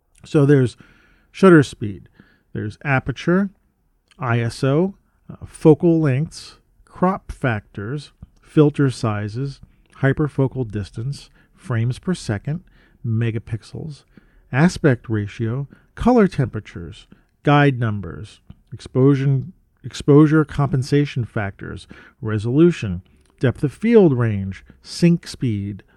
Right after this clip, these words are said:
watts seconds, inverse square law, megabytes, gigahertz, amperage,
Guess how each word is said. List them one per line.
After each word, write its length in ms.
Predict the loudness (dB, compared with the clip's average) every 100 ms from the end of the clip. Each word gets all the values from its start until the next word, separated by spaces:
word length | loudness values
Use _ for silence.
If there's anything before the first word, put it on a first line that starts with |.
| _ -8
watts 540 | -2 0 -2 -6 -14
seconds, 760 | -8 -6 -6 -12 -14 -14 -18 -18 -2
inverse 460 | 2 2 2 -2 -2
square 420 | -2 0 0 0
law, 320 | -2 -4 -8 -14 _ _ -4
megabytes, 920 | 0 2 0 -2 -6 -8 -16 -20 -20 _ -6
gigahertz, 760 | 0 2 2 0 -4 -10 -20 -20 _ _ -2
amperage, 840 | 4 4 4 0 -2 -6 -16 -20